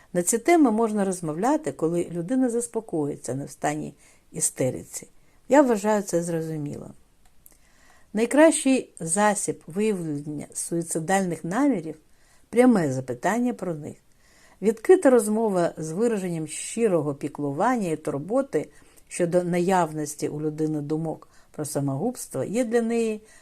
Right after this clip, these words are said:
джерелом полегшення, навіть одним із ключових моментів у відвертанні безпередньої небезпеки самогубства.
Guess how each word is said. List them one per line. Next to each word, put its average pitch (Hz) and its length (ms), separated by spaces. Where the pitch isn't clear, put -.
джерелом 208 500
полегшення, 214 840
навіть 214 420
одним 185 720
із 170 140
ключових 180 600
моментів 185 680
у 190 60
відвертанні 185 920
безпередньої 165 800
небезпеки 165 720
самогубства. 147 840